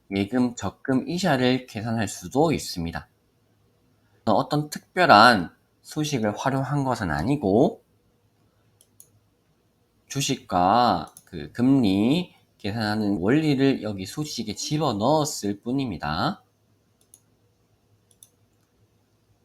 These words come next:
수익률 보시면, 네, 이렇게 매입가 분의 현재가 빼기 매입가 해서 수익률 계산할 수 있고, 손익도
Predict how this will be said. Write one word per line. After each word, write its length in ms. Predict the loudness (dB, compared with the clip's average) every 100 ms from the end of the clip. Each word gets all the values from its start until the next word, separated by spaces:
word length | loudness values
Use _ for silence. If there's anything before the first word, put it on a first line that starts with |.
| _ _
수익률 540 | _ -12 -8 -8 -10
보시면, 760 | -12 -12 -8 -6 -4 -2 -4 -6 _ _ _
네, 140 | -20 -20
이렇게 760 | -20 -20 -12 -8 -4 -6 -8 _ _ _ _ _ _ _ _ _ -8
매입가 680 | -2 -2 -2 -8 -10 -6 -6
분의 460 | -4 0 2 2 0
현재가 580 | -4 -4 -6 -6 -10 -6
빼기 320 | -6 -6 -6
매입가 640 | -6 -6 -8 _ -12 -12 _
해서 720 | -10 -6 -4 -2 2 2 0 -8 _ _ _ _ _
수익률 840 | -20 -12 -6 -6 -4 -2 -2 -4
계산할 360 | -12 -12 -8 -8
수 160 | -8 -10
있고, 440 | -12 _ -10 -10
손익도 1080 | -16 -10 -6 -6 -8 -12 -6 0 2 0